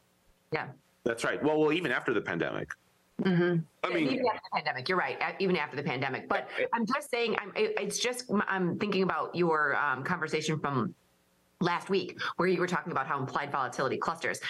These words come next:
Speaker 1: So pre-pandemic, we had no volatility. And during the whole pandemic, it was going up, but there was still volatility. So you were
Speaker 2: Right.
Speaker 1: getting,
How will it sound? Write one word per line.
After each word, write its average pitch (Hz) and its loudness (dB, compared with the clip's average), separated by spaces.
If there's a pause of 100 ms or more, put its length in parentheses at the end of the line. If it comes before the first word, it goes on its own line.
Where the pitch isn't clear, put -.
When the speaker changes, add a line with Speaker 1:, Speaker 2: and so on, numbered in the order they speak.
(140)
Speaker 1:
So 208 2
pre-pandemic, 185 0
we 143 0
had 131 2
no 151 2
volatility. - 0
And 175 2
during 208 2
the 180 2
whole 165 2
pandemic, 131 -2
it 180 2
was 208 2
going 135 2
up, 147 -2
but 139 0
there 175 2
was 185 2
still 202 0
volatility. 117 0
So 131 0
you 208 4
were 240 2
Speaker 2:
Right. 113 2
Speaker 1:
getting, 131 -2